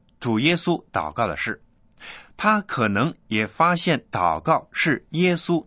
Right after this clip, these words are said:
得力的源头。例如，主耶稣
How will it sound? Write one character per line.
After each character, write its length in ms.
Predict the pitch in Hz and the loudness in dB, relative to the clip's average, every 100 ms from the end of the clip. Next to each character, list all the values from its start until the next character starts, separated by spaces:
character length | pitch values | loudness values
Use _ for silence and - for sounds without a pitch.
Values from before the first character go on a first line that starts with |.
| _ | _
得 260 | 104 101 120 | -4 -2 0
力 180 | 143 | 0
的 140 | 95 80 | 0 -4
源 260 | 87 101 | -4 -4
头。 260 | 135 87 87 _ _ _ _ _ - - - | -4 -6 -6 _ _ _ _ _ -20 -18 0
例 100 | 214 | 4
如， 240 | 165 165 - - | 4 2 -4 -10
主 160 | - 123 | 0 2
耶 160 | 151 | 2
稣 280 | 160 160 156 | 2 -2 -2